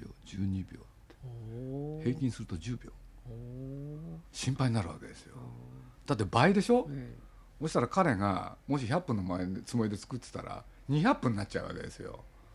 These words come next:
Speaker 1: これで三分の一ぐらい経ったところでね、これは何か言わなきゃいけないって。
Speaker 2: <laughs>
Speaker 1: やっぱ思うわけですよ。そうすると内容と関係ないですよ。で、僕がね、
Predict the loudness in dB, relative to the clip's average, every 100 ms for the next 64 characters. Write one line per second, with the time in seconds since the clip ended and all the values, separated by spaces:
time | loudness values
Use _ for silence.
0 | -20 -20 -18 -4 0 0 0 0 2 2
1 | 4 4 6 8 8 4 0 -4 -4 -2
2 | -2 -4 -4 -4 -8 -18 -18 -18 -14 -10
3 | -6 -2 -2 0 0 2 2 0 -2 -6
4 | -8 -8 -2 2 4 4 2 0 -8 -12
5 | -18 -18 -20 -20 -20 -20 2 4 8 8
6 | 8 6 0 -8 -10 -10 0 4 10 12
7 | 10 8 6 6 6 4 0 -6 -8 -14
8 | -18 -16 -6 4 6 6 6 2 0 -4